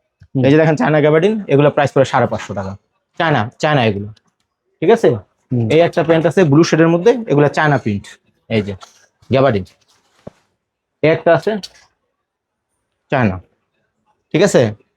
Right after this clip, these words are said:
Speaker 2: তো এইগুলো মোটামুটি আমি অ্যানালাইসিস করলাম। আর মূল কথা হইলো জিস্ট প-, আহ, পয়েন্ট হইলো যেটা হইলো যে জিস্ট পয়েন্ট, যারা আমার দোকানে আসতে চান, দোকান নাম্বার হইলো একশো সত্তর নম্বর শপ,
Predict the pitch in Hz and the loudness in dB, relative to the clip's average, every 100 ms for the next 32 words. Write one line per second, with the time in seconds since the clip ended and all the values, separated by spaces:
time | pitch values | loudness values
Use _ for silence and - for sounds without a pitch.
0 | _ 143 160 165 175 170 160 170 160 165 | _ 0 2 4 4 2 2 2 2 2
1 | 160 160 165 160 156 - 180 208 226 - | 2 2 2 0 -4 0 0 2 -2 -10
2 | _ _ _ 123 127 127 120 120 123 139 | _ _ _ -2 0 2 2 0 0 2
3 | 202 202 208 202 196 180 151 185 - - | 2 0 0 2 4 2 2 0 -2 -10
4 | - 185 165 156 - 175 180 175 180 190 | 0 2 4 2 2 2 2 2 2 2
5 | 165 170 185 175 180 165 170 147 156 - | 2 2 2 4 4 4 2 2 -2 0
6 | 180 185 185 _ _ _ 131 147 160 151 | 0 0 -4 _ _ _ 0 2 4 4
7 | 127 - _ _ _ _ 139 143 143 180 | 0 -6 _ _ _ _ -4 0 0 0
8 | 175 165 - 156 190 208 156 120 156 160 | 0 0 -2 0 0 0 -4 -4 -2 0
9 | 160 160 156 165 208 240 - _ _ 143 | 0 0 2 4 4 0 -8 _ _ -2
10 | - - 180 - 220 202 190 - 180 208 | -2 -2 -2 2 4 4 2 0 2 2